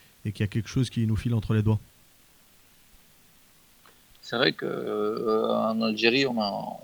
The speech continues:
Speaker 2: on a des joueurs de qualité, de talent même. Après, vous savez, ça fait pas tout. Et, voilà, en Afrique, maintenant, les équipes, euh,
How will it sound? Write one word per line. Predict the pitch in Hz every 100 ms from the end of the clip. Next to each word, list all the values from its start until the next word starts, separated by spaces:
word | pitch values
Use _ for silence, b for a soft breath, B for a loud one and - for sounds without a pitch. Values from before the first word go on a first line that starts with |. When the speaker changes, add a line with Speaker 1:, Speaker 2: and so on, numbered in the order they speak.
| -
Speaker 2:
on | 104
a |
des | 98
joueurs | 107 107 101
de | 104
qualité, | 107 104 - 110 -
de | 104
talent | - 117 143
même. | 139 139 135 - - - - - - -
Après, | - 131 123 110
vous | 98
savez, | - 127
ça | 123 113
fait | 104
pas | 110
tout. | - 143 131
Et, | 123 110 107 - - - - - - - - -
voilà, | 107 120 117 101
en | 101
Afrique, | 101 - - -
maintenant, | 110 123
les | 113
équipes, | 101 - 113 -
euh, | 104